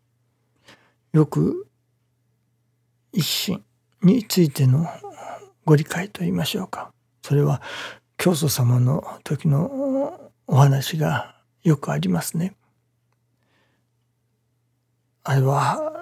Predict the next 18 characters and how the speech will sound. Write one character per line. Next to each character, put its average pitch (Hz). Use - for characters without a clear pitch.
名 151
前 160
は 160
忘 165
れ 87
ま 165
し -
た -
が、 -
割 160
と 160
有 160
名 151
な 165
方 147
で 180
す -
ね。 160